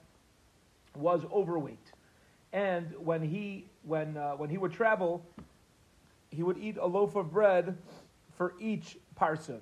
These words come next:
He kept eating. Now, according to this reasoning, um,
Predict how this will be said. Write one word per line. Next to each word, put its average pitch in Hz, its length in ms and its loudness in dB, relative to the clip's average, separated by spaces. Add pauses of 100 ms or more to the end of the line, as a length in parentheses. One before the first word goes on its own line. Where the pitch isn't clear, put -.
(140)
He 214 100 -6
kept - 320 0
eating. 202 280 -2 (560)
Now, 156 300 -4 (1160)
according 185 520 -2
to 165 440 0 (120)
this 175 240 -8
reasoning, 190 520 -6 (600)
um, 151 440 -2